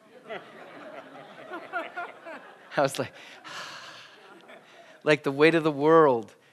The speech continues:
came off my shoulders. And I started sharing that from one to the next. And I realized the providential blessing of God's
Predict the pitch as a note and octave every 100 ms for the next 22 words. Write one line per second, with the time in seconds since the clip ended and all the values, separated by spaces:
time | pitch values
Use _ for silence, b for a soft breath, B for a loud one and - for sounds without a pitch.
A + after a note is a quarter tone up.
0 | b b - - D3 C#3+ D3 - B2+ B2
1 | - C#3 C#3 A2 F2 - - _ _ _
2 | _ _ _ _ _ - C3 C3+ - D#3
3 | D3+ C3 - D#3+ E3 D3 A#2 G#2+ A2 A2+
4 | C3+ C3 B2 B2+ G2+ - - _ _ _
5 | _ _ _ _ _ _ - C3 C#3 C#3
6 | F3+ F#3 D3 C3 - C3 - D3+ D3+ D3
7 | C#3 D3 D3 D3+ A#2+ B2 C3+ C#3 - B2
8 | A#2 G#2+ A2+ A2 - A#2+ C3 C3 C3